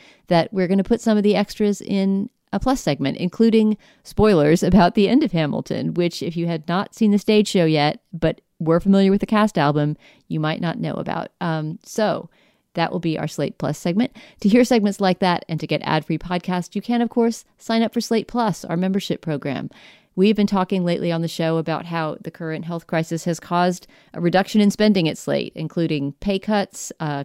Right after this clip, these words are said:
cutting this show and others to bi-weekly rather than weekly, and other things that, you know, we would really rather not have to do, but it's a hard time for journalism. So if you want to support Slate podcasts, including ours, and all the great journalism that Slate does, you can sign up for a membership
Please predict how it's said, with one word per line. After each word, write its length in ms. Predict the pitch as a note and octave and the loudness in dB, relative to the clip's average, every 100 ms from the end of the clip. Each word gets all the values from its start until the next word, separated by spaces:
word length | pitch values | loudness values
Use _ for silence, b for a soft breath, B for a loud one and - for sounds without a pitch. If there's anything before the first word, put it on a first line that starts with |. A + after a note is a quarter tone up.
| - | -6
cutting 320 | E3+ E3+ E3+ | -2 0 2
this 160 | E3+ | 2
show 340 | - F#3 F3 F3 | 0 2 4 4
and 100 | D#3+ | 2
others 360 | D#3+ E3+ E3+ - | 0 0 -2 -2
to 160 | D#3+ | -4
bi-weekly 640 | C3+ D3+ D#3 E3+ - F3 F3 | 0 0 2 0 2 2 4
rather 240 | E3 D#3+ | 2 2
than 180 | D#3 D#3 | 0 0
weekly, 440 | F3+ - F#3 F3+ | -2 0 0 2
and 160 | F3+ D#3 B B | 2 -2 B B
other 220 | - G#3 A#3+ | 0 2 4
things 260 | A#3+ A#3 | 4 4
that, 220 | A3 G#3 - | 2 -2 -2
you 160 | A3 | -4
know, 80 | F#3+ | -2
we 320 | F3 F3+ F3 _ - | -2 -4 -4 _ -4
would 160 | G3+ F#3 | -2 2
really 260 | G#3 G#3 | 2 2
rather 340 | E3+ F3 F#3+ G#3+ | 2 4 4 2
not 200 | G#3 G3+ | 0 0
have 180 | G#3 | -4
to 80 | - | -4
do, 300 | F3+ G3 A3 | 0 0 0
but 320 | F#3 E3 - - | 0 -2 -2 -10
it's 220 | - - - | -12 -10 -10
a 80 | |
hard 260 | D#3+ F#3 F#3+ | -6 -4 -4
time 240 | F#3 F#3 | -4 -6
for 80 | F3+ | -6
journalism. 560 | F3 F3+ G3+ E3+ - - | -6 -8 -8 -8 -10 -6
So 160 | - | -2
if 100 | F#3+ | 0
you 140 | G#3 G#3 | 2 2
want 260 | G3+ G#3+ - b b | 2 2 -4 b b
to 100 | - | -6
support 340 | F3 F3+ F3 | -4 2 0
Slate 260 | - E3+ D#3 | 2 -2 -2
podcasts, 640 | E3+ C#3+ - D3 C3+ - | -2 -4 -4 -6 -6 -8
including 400 | - - A3 G3 | -12 -6 -4 -2
ours, 380 | D#3 C#3+ D3+ - B B | -4 -4 -4 -6 B B
and 120 | - E3 | -8 0
all 240 | F3 G3 | 4 4
the 120 | G#3+ | 4
great 200 | G3 G3+ | 2 2
journalism 440 | - E3 D3+ D#3 D#3 | 0 -2 -2 -2 -4
that 140 | - | -6
Slate 240 | - D3 - | -6 -6 -4
does, 340 | C#3+ C#3+ - | -6 -6 -6
you 80 | D3+ | -6
can 140 | D#3+ | -6
sign 260 | D3+ E3 E3+ | -4 -2 0
up 160 | G3 | -2
for 200 | - G3 | -4 -4
a 40 | G3 | -2
membership 500 | D#3 C3+ - - | 0 -2 -4 -6